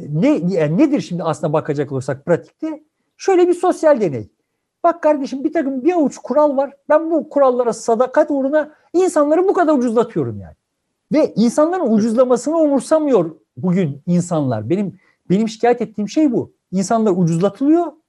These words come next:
ve yani insan dünyanın, tabiatın kanseriymiş filan. Şimdi bunu böyle söylüyor ve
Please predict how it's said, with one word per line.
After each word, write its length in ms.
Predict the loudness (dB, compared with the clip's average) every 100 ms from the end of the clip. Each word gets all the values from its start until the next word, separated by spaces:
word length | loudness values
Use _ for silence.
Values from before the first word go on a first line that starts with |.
| _ _ 0
ve 340 | 0 0 -6 _ _
yani 420 | 0 0 0 -4 -10 _
insan 540 | 0 0 2 0 0 0
dünyanın, 420 | 0 2 2 0
tabiatın 480 | 0 0 2 0 -2
kanseriymiş 760 | -2 -2 -2 -2 0 -2 -6 -12
filan. 220 | -6 -6
Şimdi 220 | -6 -8 -6 2
bunu 340 | 2 4 2
böyle 240 | 2 2 -2
söylüyor 580 | 0 2 4 4 2 0
ve 220 | -4